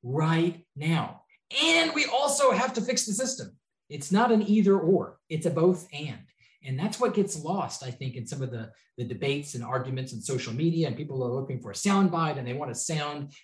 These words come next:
like, provocative and they want to get some likes. It's like, man, that's not helping. Don't, don't do that, uh, just because you want to get some likes on Twitter, uh, or you want people to kind of promote your post or whatever. That's, that is really destructive. We, we have to do both.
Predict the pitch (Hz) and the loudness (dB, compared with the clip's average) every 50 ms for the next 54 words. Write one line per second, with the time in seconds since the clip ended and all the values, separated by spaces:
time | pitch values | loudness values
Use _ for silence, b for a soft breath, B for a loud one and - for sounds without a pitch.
0 | B 127 120 - - - 127 117 143 147 151 - 180 165 165 147 120 123 127 131 | B -10 -10 -10 -8 -8 -2 0 0 0 0 0 0 2 2 2 0 -2 -4 -4
1 | 127 117 113 117 - - 120 107 101 117 147 151 147 - - - - B B B | -4 -4 -6 -8 -8 -8 -8 -6 -4 -2 -2 -2 -2 -2 -4 -10 -10 B B B
2 | B 160 170 131 - - - _ - 190 196 196 196 196 196 196 254 254 254 - | B -2 -2 -2 -2 -6 -10 _ 0 4 4 6 8 8 8 6 4 2 -2 -4
3 | 120 98 87 - - - - 117 107 110 110 113 - 233 247 226 - - 247 240 | -10 -12 -12 -12 -12 -6 -6 -6 -6 -6 -10 -10 -6 -4 -4 -4 -4 -4 -2 0
4 | 220 180 156 113 101 98 95 98 98 98 98 95 98 98 _ _ 117 110 117 123 | 0 0 0 -4 -10 -12 -10 -10 -10 -10 -10 -10 -12 -16 _ _ -20 -18 -16 -16
5 | 117 - - 117 - - 113 98 98 101 98 95 98 _ 120 110 104 101 107 107 | -16 -16 -16 -20 -16 -16 -16 -14 -14 -16 -16 -18 -18 _ -16 -16 -16 -16 -20 -20
6 | - - 101 98 104 110 110 110 - 107 98 95 95 - - - 131 131 127 123 | -20 -18 -16 -12 -10 -10 -10 -10 -12 -14 -14 -16 -14 -8 -6 -6 -4 -4 -4 -4
7 | 123 117 110 113 B B B B B B - 98 98 98 98 101 110 120 117 107 | -6 -6 -8 -10 B B B B B B -14 -14 -12 -10 -10 -8 -8 -8 -8 -10
8 | - - 135 117 - 113 104 98 98 - - 104 98 98 - B B B B - | -10 -12 -14 -14 -12 -12 -14 -14 -14 -14 -14 -12 -12 -12 -14 B B B B -12
9 | 113 110 - - 120 110 110 120 123 123 120 - - - 113 104 98 - - - | -12 -12 -10 -6 -4 -2 -2 -2 -2 -4 -6 -8 -12 -16 -16 -16 -16 -16 -12 -8
10 | 131 131 131 127 - - 113 110 110 110 107 110 104 110 107 104 180 196 190 - | -6 -6 -6 -6 -8 -8 -8 -8 -8 -6 -6 -6 -6 -8 -8 -6 -4 -4 -4 -4
11 | - - - 185 196 196 156 131 131 131 143 175 180 170 165 165 160 139 131 120 | -8 -14 -10 -8 -6 -6 -6 -6 -8 -6 0 2 2 4 4 2 0 0 -4 -6
12 | - - 127 117 - - 101 87 87 104 123 127 120 - - - _ - 123 - | -6 -6 -6 -8 -8 -10 -14 -14 -14 -12 -12 -12 -12 -12 -16 -20 _ -14 -10 -6
13 | - 165 160 - - 160 127 120 107 95 98 92 82 - - | -6 -6 -6 -4 -6 -6 -4 -4 -6 -6 -6 -8 -8 -10 -12